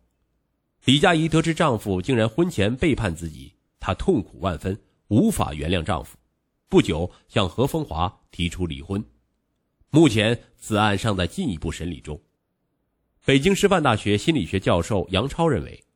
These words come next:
陈爱萍其实并不是真的爱上了何风华，而是当她作为精神寄托的儿子去世后，何风华的关切让她出现了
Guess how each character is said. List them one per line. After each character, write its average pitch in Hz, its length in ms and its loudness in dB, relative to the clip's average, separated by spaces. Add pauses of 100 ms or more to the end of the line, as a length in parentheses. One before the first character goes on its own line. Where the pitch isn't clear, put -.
(360)
陈 143 180 2
爱 196 140 4
萍 147 240 0
其 143 140 -2
实 139 180 -4
并 143 240 0
不 80 80 -6
是 - 160 -6
真 175 240 -2
的 127 80 -2
爱 107 180 -2
上 82 160 -8
了 76 80 -10
何 - 160 -12
风 120 160 -6
华， - 280 -16 (720)
而 139 160 4
是 147 320 2
当 165 180 2
她 160 100 2
作 160 160 2
为 123 140 4
精 185 240 -2
神 135 160 0
寄 151 160 -4
托 135 160 -2
的 117 80 0
儿 87 180 0
子 120 140 -4
去 - 180 -2
世 113 200 -2
后， 85 320 -4 (480)
何 - 240 6
风 233 180 2
华 127 160 4
的 147 100 2
关 185 220 2
切 - 300 -2 (140)
让 113 140 2
她 110 120 2
出 131 220 -2
现 123 180 -2
了 82 180 -4